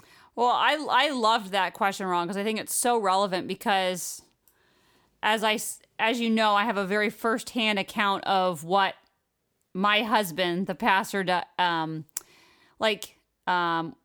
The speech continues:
the sport, support he gets and the lack of support he gets. And it's true, in any church, the pastor cannot make everyone happy.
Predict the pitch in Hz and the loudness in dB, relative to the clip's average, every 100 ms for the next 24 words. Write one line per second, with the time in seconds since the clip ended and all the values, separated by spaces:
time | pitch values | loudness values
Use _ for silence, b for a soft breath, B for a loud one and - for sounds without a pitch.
0 | _ 190 190 - 220 - 220 208 - 247 | _ -4 -4 -2 -2 -2 -6 -4 0 2
1 | 247 240 226 226 - - 185 180 180 180 | 2 0 0 -2 -6 -4 -2 -2 -2 -4
2 | 170 170 - 180 196 208 214 - - 185 | -6 -8 -6 0 2 2 -4 -6 -4 -4
3 | 196 160 170 165 - - B B B B | -4 -4 -2 -4 -8 -16 B B B B
4 | 196 190 190 185 180 - 240 - 359 285 | -2 0 0 -2 -4 -4 -4 -4 -2 -2
5 | 196 202 269 220 277 247 - 202 - 233 | 0 0 -2 -2 -2 -2 -2 -6 0 2
6 | 254 - 208 - 226 214 208 208 - _ | 2 0 -6 -4 -4 0 0 0 -4 _
7 | _ - 185 196 185 - 175 180 160 160 | _ -10 -4 -2 -2 -2 -4 -4 -6 -2
8 | 180 165 - 87 | -2 -2 -6 -14